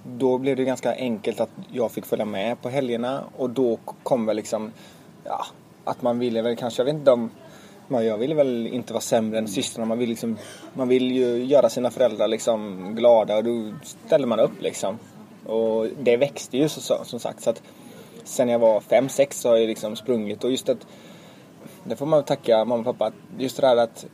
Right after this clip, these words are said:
man hör, jag hör många idag diskutera så här, när ska man, att man ska följa upp, eh, eleverna och man ska vara trygga. Men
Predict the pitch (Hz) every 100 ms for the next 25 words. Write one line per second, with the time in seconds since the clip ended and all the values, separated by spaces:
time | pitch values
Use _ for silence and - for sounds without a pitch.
0 | - - - - - 117 135 131 123 131
1 | 123 131 120 113 123 151 147 127 - 131
2 | 117 110 104 104 113 110 - 110 95 98
3 | - - - 113 110 - 113 - 113 110
4 | 117 - - - 120 117 113 120 120 107
5 | 110 110 117 110 151 127 107 123 127